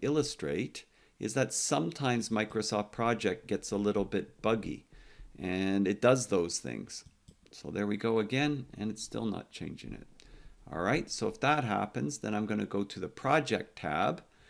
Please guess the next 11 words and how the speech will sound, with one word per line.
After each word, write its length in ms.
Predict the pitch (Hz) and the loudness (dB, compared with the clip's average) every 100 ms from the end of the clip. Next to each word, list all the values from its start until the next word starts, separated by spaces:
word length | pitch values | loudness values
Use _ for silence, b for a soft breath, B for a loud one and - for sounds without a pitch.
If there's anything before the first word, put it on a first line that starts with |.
| b b b - | b b b -2
and 460 | 110 120 127 127 | 2 4 4 2
I'm 220 | - 117 117 | 2 2 2
going 260 | 117 120 | 2 2
to 120 | 117 120 | 0 2
go 240 | 113 110 | 6 8
where 300 | 110 107 104 | 8 8 6
it 160 | 87 - | 4 0
says 480 | - 95 92 90 | 0 2 2 0
project 500 | - 104 139 127 110 | 0 2 4 4 2
information, 840 | 110 90 92 80 67 - - 123 156 - B B B B B B - | 0 -2 -4 -4 -4 -6 -4 -4 -6 -12 B B B B B B -4
and 400 | 117 117 120 | 0 2 2